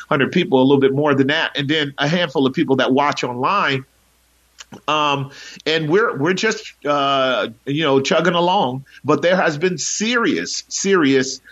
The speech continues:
um, you know, fracture as I talk about, uh, fault lines between me and a lot of people, my relatives and,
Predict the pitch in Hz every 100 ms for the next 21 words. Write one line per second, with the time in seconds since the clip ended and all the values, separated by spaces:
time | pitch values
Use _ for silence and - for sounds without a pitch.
0 | - - - 139 139 131 127 127 123 120
1 | - 156 147 131 135 190 185 190 - 120
2 | 123 135 135 160 175 151 123 120 117 -
3 | - _ - 135 123 110 87 - 175 180
4 | 139 131 127 127 113 120 131 147 139 135
5 | 147 151 143 165 165 143 98 110 107 117
6 | 143 139 139 147 147 131 135